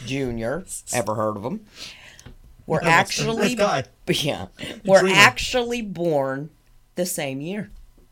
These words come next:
Speaker 2: Huh.
Speaker 1: They were both born in nineteen twenty-nine. For some reason, in my head,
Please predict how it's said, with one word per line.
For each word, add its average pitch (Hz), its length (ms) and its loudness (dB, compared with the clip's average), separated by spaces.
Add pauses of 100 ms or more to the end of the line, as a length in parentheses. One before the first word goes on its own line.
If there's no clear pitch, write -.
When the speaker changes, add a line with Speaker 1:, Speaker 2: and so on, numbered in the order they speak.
(420)
Speaker 2:
Huh. 208 240 -6 (320)
Speaker 1:
They 196 140 4
were 180 160 4
both 180 560 2
born 175 580 0
in 202 240 -2
nineteen 143 580 -2
twenty-nine. 156 1000 -2 (280)
For 214 200 -4
some 240 460 0
reason, 190 680 -2
in 147 220 0
my 160 300 2
head, 156 640 0